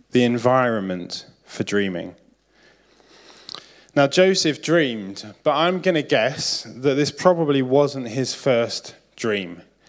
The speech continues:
You know, we all dream, don't we? Uh, I'm, I'm hopefully right, probably in saying that a hundred percent of us have ever had a dream, okay? And some of those dreams are great, and some of them are, quite frankly, weird,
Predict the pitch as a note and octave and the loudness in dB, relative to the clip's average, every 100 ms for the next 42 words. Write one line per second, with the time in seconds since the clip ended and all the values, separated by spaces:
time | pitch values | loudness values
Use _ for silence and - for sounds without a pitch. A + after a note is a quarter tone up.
0 | _ _ B2 A#2+ A#2+ C#3 C#3+ C3+ - - | _ _ 0 2 4 6 4 2 -2 -14
1 | - G#2+ G2+ G2+ A2+ G#2+ G#2 G2 F#2+ G2+ | -2 -2 0 0 0 0 -6 -6 -8 -10
2 | - - _ _ - G#2+ _ _ _ _ | -14 -20 _ _ -16 -16 _ _ _ _
3 | _ - G#2+ G#2+ G2 D3+ D3 - G#2 F#2 | _ -10 -8 -6 0 2 0 -6 -8 -8
4 | G2 F#2+ _ - - - _ _ - - | -10 -14 _ -20 -20 -20 _ _ -14 -4
5 | G#2 G2+ F#2+ A#2+ A2 G#2+ G2+ A2+ G#2+ G#2+ | 0 2 0 -2 0 0 0 0 0 -2
6 | G#2 D#3 E3 E3 D#3+ - C3+ A2+ G#2+ - | 0 2 2 2 0 0 0 -2 -4 -6
7 | G#2 - B2 B2+ B2 B2+ A2+ G#2+ A2 G2 | -10 -6 0 0 0 -2 -4 -4 -2 -2
8 | - - - - - - - - - A2 | -4 -14 -20 -20 -20 -20 -20 -20 -10 -4
9 | B2+ C3+ C#3+ - - _ _ _ _ - | 0 0 0 -12 -20 _ _ _ _ -4
10 | C#3 C3+ F#3 G3+ F3+ C#3+ A#2+ - A#2+ A2 | -2 2 2 4 2 0 -2 -6 -4 -2
11 | A#2 C3 - - A2+ A2 A2 A2+ A#2 G2+ | -2 -2 -6 -10 -4 -2 0 2 2 2
12 | G2 - - - G#2 G#2 - D3 D3+ D3 | -6 -12 -12 -12 -10 -6 -2 0 2 0
13 | C#3 F#2 - - - C3+ D3+ - - B2 | -2 -6 -10 -6 0 2 2 -4 -6 -6
14 | A#2+ - B2 A2+ F2 F2 G#2 E2+ D2+ - | -6 -8 -6 -6 -4 0 2 2 -2 -4